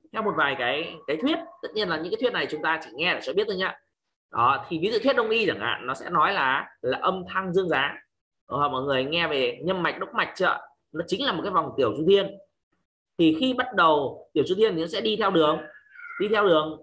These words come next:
trước mặt và đằng sau lưng, nó chính thành một cái, tạo thành cái vòng. Đó, còn, còn lại thì đấy, đấy là theo cái lý thuyết đông y,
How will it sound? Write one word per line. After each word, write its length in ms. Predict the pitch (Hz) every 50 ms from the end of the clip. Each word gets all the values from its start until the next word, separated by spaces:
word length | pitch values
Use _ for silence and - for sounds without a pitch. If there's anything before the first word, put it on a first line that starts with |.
| - -
trước 160 | - 311 311
mặt 140 | 262 214 151 147
và 60 | 143
đằng 140 | 143 143 143
sau 120 | 202 202
lưng, 240 | 208 220 208 180 - - -
nó 120 | 160 175 180
chính 200 | - 190 254 320
thành 160 | 311 208 156
một 60 | - -
cái, 100 | 185 -
tạo 120 | 160 151 -
thành 140 | - 135 135
cái 60 | 151
vòng. 200 | 165 160 135 - - - - _ _ _ _ _ _ _ _ -
Đó, 380 | - 107 120 139 - - - -
còn, 360 | - 170 160 160 151 143 139 135
còn 140 | - 175 170
lại 200 | 180 151 151 147 147
thì 100 | 156 156
đấy, 160 | 147 156 196
đấy 200 | - 151 165 220
là 80 | 233 196 185
theo 80 | 165
cái 140 | - 147 156
lý 80 | 160 -
thuyết 160 | - 226 -
đông 120 | 117 131
y, 280 | 147 156 156 - -